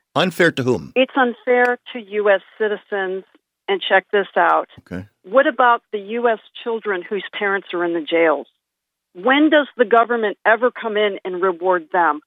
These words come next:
Speaker 2: When do they get in-state discount tuition like the daca recipients do? Okay, and if, if our, if, if the U S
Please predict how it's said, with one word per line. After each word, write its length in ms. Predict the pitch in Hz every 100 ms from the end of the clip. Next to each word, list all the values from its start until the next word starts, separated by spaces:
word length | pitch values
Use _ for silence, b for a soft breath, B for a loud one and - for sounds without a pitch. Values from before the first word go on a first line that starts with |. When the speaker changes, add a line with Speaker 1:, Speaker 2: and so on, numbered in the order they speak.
| _ b b _
Speaker 2:
When 200 | 247 330
do 160 | 339
they 180 | 247 277
get 220 | 285 254 -
in-state 500 | 247 254 - 240 220
discount 460 | 226 220 - 226 214 -
tuition 540 | 202 220 214 208 185
like 160 | 185 185
the 60 | 196
daca 460 | 170 190 196 - 180
recipients 680 | 156 160 - 175 170 151 147 -
do? 220 | - 160 151 _ _ _ _ _ _ _ -
Okay, 260 | 180 240 233 B B -
and 120 | 240
if, 100 | 262 - _ -
if 140 | 233 - -
our, 340 | 233 294 339 - _ _
if, 160 | 202 208 _
if 140 | - 226 -
the 60 |
U 280 | 202 240 285
S 120 | 285